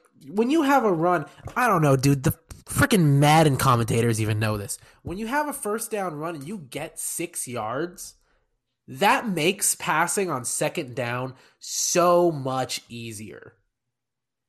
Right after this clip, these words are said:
Because now the other team knows you got run game for this drive, which, you know, 'cause run game can be completely taken out of a game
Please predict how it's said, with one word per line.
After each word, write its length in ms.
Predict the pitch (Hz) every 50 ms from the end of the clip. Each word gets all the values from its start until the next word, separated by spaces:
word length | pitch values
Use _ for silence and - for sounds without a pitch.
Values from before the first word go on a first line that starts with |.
| _ _ _
Because 240 | - 156 196 175 147
now 200 | 190 233 269 311
the 100 | 302 285
other 140 | 233 220 208
team 560 | 208 - 190 156 147 147 143 139 139 139 - _ _ _ _ _
knows 380 | - 127 143 165 - 277 262 190
you 80 | 196 160
got 260 | 156 143 131 104 113
run 240 | 120 117 117 113 107
game 240 | 120 117 113 110
for 100 | 98 113
this 160 | 113 120 113 -
drive, 460 | - - 127 117 113 123 147 147 131
which, 320 | 117 120 113 - - - -
you 160 | 123 123 123 131
know, 120 | 120 117
'cause 180 | 117 - 113 101
run 200 | 104 120 123 123
game 240 | 113 117 113 113 107
can 160 | - - 110
be 200 | 104 110 107 107
completely 460 | 104 _ - 127 - 143 123 101 127
taken 240 | - 143 131 123 117
out 120 | 117 135 143
of 60 | 110
a 40 | 110
game 360 | 101 113 107 107 104 107 104